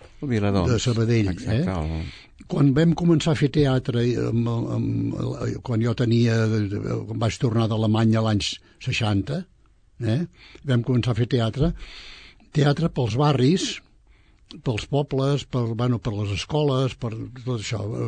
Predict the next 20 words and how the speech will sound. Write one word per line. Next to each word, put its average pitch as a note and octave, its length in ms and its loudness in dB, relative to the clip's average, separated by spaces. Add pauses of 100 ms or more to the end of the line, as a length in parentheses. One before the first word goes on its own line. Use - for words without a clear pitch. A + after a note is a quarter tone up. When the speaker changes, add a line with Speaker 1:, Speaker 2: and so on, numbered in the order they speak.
(560)
Speaker 2:
una C3 120 0
mica C3 320 0
clan-, C3 240 4
una D3+ 160 4
mica D#3+ 240 0
clandestinament, B2 880 2
no? G#2+ 160 2 (1000)
Té C#3 220 -2
cobres B2 440 0
del G2 160 -4
Brecht, C#3 640 -2
del, A2+ 180 -4 (320)
del, A2 340 -2
del G2 180 -6
Txékhov, B2+ 680 -2
tal, B2 300 -4 (800)
i D3+ 200 2 (960)
les D#3 560 0
anàvem F#3+ 460 6
a E3+ 100 6